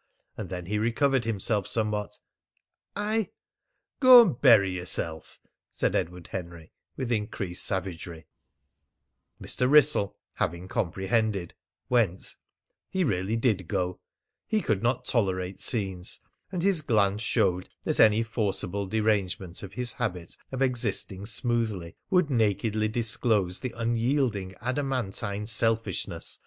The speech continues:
that was the basis of the Wrissell philosophy.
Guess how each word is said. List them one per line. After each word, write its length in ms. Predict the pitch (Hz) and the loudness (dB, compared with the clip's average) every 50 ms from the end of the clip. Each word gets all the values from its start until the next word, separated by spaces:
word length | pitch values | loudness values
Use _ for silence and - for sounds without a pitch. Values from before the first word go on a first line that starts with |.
| _ _ | _ _
that 200 | - 151 139 - | -2 -2 -2 0
was 200 | 151 151 127 - | -2 -2 -2 -2
the 100 | 151 156 | -2 -2
basis 480 | 131 - 101 87 85 - - 92 - | 2 2 2 2 2 -2 -4 -4 -6
of 120 | - 92 - | -6 -6 -4
the 120 | - 107 | -2 -2
Wrissell 400 | 101 101 90 - - - 87 87 | -2 -2 -2 -4 -4 -4 -6 -10
philosophy. 760 | - - - 95 95 98 95 - - 104 - - 104 95 87 | -10 -10 -8 -4 -4 -4 -4 -4 -8 -10 -8 -6 -6 -6 -6